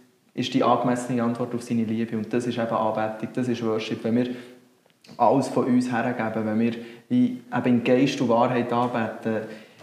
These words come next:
Ähm, Wahrheit ist für mich auch, dass ich bin nackt vor Gott, ich, ich gebe wie alles preis und gebe ihm alles her. Und, und dort fängt für mich der Worship überhaupt an. Da spielt es keine Rolle, ob wir Musik machen, ob wir singen.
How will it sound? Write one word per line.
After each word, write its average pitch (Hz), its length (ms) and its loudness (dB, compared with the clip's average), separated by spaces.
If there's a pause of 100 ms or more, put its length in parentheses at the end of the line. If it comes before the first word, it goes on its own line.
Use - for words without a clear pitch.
Ähm, 113 320 2
Wahrheit 123 440 4
ist 117 160 -2
für 123 120 -2
mich 123 180 4
auch, 120 200 4 (380)
dass - 300 -4 (440)
ich 131 120 0
bin 123 200 4
nackt - 400 2
vor - 180 -2
Gott, 117 380 0
ich, 123 220 -2
ich 127 160 0
gebe 123 260 2
wie 123 140 4
alles 123 460 2
preis 120 340 2
und 113 140 2
gebe 113 300 0
ihm 117 160 2
alles 117 300 0
her. 117 360 0 (400)
Und, 113 280 -2
und 117 180 -2
dort 127 180 4
fängt 120 240 2
für - 100 -4
mich 127 220 4
der 117 140 -2
Worship 123 400 2
überhaupt 120 640 0
an. 120 260 6
Da 120 60 0
spielt 120 260 0
es - 60 -8
keine 127 200 4
Rolle, 127 160 6
ob 117 60 2
wir 123 80 4
Musik 143 420 2
machen, 123 320 2
ob - 60 0
wir 123 80 4
singen. 131 480 0